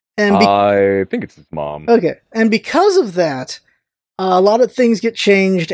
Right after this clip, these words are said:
Speaker 1: and it ends up being Bruce Wayne gets killed instead of his parents,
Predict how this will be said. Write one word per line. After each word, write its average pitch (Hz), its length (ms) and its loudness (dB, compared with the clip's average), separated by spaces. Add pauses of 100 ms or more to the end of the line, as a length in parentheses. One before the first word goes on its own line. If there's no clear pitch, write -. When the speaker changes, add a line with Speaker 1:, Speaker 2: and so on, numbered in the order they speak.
Speaker 1:
and 175 760 0
it 208 140 2
ends 220 240 0
up 208 220 0
being 190 560 0 (340)
Bruce 247 340 0
Wayne 247 280 0
gets 196 180 0
killed 170 280 0
instead 170 260 0
of 160 80 0
his 151 80 -2
parents, - 500 -8